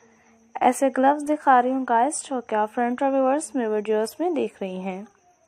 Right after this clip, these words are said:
Guys कितने हसीन हैं gloves,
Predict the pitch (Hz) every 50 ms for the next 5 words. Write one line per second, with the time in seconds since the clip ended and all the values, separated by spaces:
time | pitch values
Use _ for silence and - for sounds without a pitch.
0 | _ _ _ _ _ 508 _ _ _ _ _ _ _ _ _ 587 _ _ _ 381
1 | 415 _ _ 392 392 _ _ 392 _ _ _ _ _ _ _ _ _ _ _ _
2 | _ _ _ _ _ _ _ _ - _ - - 247 254 277 302 - - 320 311
3 | 311 285 285 302 320 311 311 285 - - - 277 269 269 269 285 294 294 277 285
4 | 269 269 277 277 277 277 - -